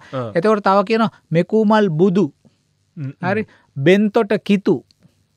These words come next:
Speaker 1: ආ, ඒ කාලේ බෙන්තොට කියන එකක් තිබුණා
Speaker 2: ආ,
Speaker 1: නේද?
Speaker 2: බෙන්තොට තිබුණානේ.
Speaker 1: තිබුණා
Speaker 2: බෙන්තොට
Speaker 1: නේද?
Speaker 2: බෙ-,
Speaker 1: ඔව්.
Speaker 2: බෙ-, බෙම්තොට කියලා කියන්නේ.
Speaker 1: ආ.
Speaker 2: බෙම්තොට කිතු.
Speaker 1: ආ.
Speaker 2: මෙකූපුත් සුවයා. එයාගේ පුතා සුවයා.
Speaker 1: ආ.
Speaker 2: හරි. කළු කිතු.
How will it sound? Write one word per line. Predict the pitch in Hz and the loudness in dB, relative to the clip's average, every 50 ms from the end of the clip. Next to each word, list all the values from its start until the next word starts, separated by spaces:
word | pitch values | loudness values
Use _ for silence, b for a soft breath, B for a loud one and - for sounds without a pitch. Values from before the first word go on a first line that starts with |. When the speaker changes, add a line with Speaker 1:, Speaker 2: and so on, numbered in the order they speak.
| _ _ _ _ - | _ _ _ _ -12
Speaker 1:
ආ, | 131 120 | -10 -8
ඒ | 113 110 | -8 -6
කාලේ | - 170 190 | -6 -6 -4
බෙන්තොට | 151 143 139 139 143 180 208 | -4 -6 -8 -8 -8 -10 -8
කියන | 208 226 | -8 -8
එකක් | 240 247 202 - | -8 -8 -8 -8
තිබුණා | 226 254 254 | -6 -2 0
Speaker 2:
ආ, | 214 | 2
Speaker 1:
නේද? | 190 196 | 2 2
Speaker 2:
බෙන්තොට | 202 196 - 160 160 | 2 2 0 0 -2
තිබුණානේ. | - 262 - 403 359 349 285 202 | -2 -4 -4 -6 -6 -6 -4 -4
Speaker 1:
තිබුණා | 170 170 165 180 180 | -2 -2 -2 -2 0
Speaker 2:
බෙන්තොට | |
Speaker 1:
නේද? | 175 147 135 | -2 -2 -2
Speaker 2:
බෙ-, | 151 156 147 | -2 -4 -4
Speaker 1:
ඔව්. | 123 135 165 156 160 156 | -2 -2 -2 -2 -4 -4
Speaker 2:
බෙ-, | 156 143 135 | -6 -2 0
බෙම්තොට | 151 185 208 240 269 226 - 240 220 190 202 | 2 2 2 2 0 -2 -2 0 0 0 -2
කියලා | 165 170 165 156 147 135 | -2 -2 -2 -2 -2 -2
කියන්නේ. | 143 139 135 123 | -4 -4 -4 -2
Speaker 1:
ආ. | 131 | 0
Speaker 2:
බෙම්තොට | 165 185 202 247 240 - - 226 214 226 208 | 2 2 2 2 2 0 -2 -2 -2 -2 -4
කිතු. | - - 208 196 - 220 165 123 - | -2 -2 -2 -2 0 0 -2 -2 -4
Speaker 1:
ආ. | - 123 113 98 92 b b b b | -8 -10 -12 -12 -14 b b b b
Speaker 2:
මෙකූපුත් | - 156 190 208 - 247 247 233 202 247 240 - | -2 0 0 2 2 2 2 2 2 0 -2 -2
සුවයා. | - - 226 233 233 240 220 160 147 131 - - | -2 0 2 4 4 6 4 4 2 0 -2 -2
එයාගේ | 180 185 202 208 202 208 | 0 0 0 0 0 -2
පුතා | - 220 - - 202 196 | -4 -4 -2 -2 -2 -2
සුවයා. | 185 - - - 220 226 226 185 139 123 110 - - - - | -2 -4 -2 2 2 4 4 4 2 0 -4 -8 -12 -16 -16
Speaker 1:
ආ. | 139 127 117 107 104 104 _ _ _ _ _ _ - - - | -14 -12 -12 -14 -16 -20 _ _ _ _ _ _ -20 -18 -12
Speaker 2:
හරි. | - 196 214 226 - b b b b b b - | -10 -10 -10 -10 -12 b b b b b b -4
කළු | - 202 226 254 220 | 0 0 2 2 0
කිතු. | - 233 190 - - 156 | 0 -2 -2 -2 -4 -6